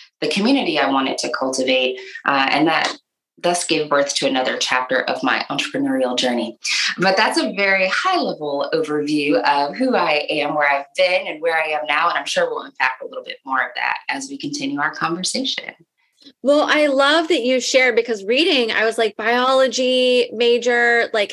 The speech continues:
Speaker 2: how did she shift from that? That had to be, was it scary? I mean, I, I think you have to be really brave to jump into being so successful, being so, um, good at what you were doing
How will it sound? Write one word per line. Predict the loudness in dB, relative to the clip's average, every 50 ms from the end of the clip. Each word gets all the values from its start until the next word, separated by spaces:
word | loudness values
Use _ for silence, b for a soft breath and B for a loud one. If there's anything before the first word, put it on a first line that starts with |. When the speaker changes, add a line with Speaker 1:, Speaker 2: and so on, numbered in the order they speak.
| -4 -2
Speaker 2:
how | 0 2 2 4
did | 2 2 0 0
she | -6 -4 -4 -4
shift | -4 -4 0 2 0 0 0 -8 -14 -6 -2
from | 0 0 2 2 2 0 0 -4 B B B B B B B 0
that? | 2 4 4 4 4 2 0 0
That | 0 2 2 2
had | 2 0 0 4 4
to | 4 4 4 -2
be, | -2 0 0 0 0 0 0 0 -2 -2 -4 _ _ _ _ _ _ _ _ _ _ _ _ _ -2
was | 2 4 4 6 6
it | 4 2 2
scary? | 0 -8 0 2 4 4 6 4 4 4 4 4 4
I | 2 2 2
mean, | 0 0 2
I, | 2 2 0 0 0 0
I | 0
think | 2 2 2 4
you | 4
have | 2 2
to | 2
be | 2 2 2
really | 4 4 4 4 4 4
brave | 2 2 2 2 4 4 2 0 -2 -4
to | -4 -4 -4
jump | 0 2 2 2 2 0 -2 -2
into | 0 2 2 2 0 -2 -2 0 0 0 0 2
being | 2 2 0 0
so | -2 -6 0 4 6 6 6 4
successful, | 2 -4 -4 -4 -2 -2 -2 -2 -4 -8 -8 -8 -6 -6 -6 -6 -8 -10 B B B B B B B B B B B _ 2
being | 4 6 6 6 6 4
so, | 0 -2 0 2 4 6 6 6 6 6 6 6 6 4 4 4 2
um, | 2 4 4 4 4 2 0 0 -4 -10 _ 2 4
good | 4 4 4
at | 2 2 4
what | 2 2 4
you | 2 0
were | 0 0
doing | 0 0 2 2 4 4 2 2 0 0 -2 -4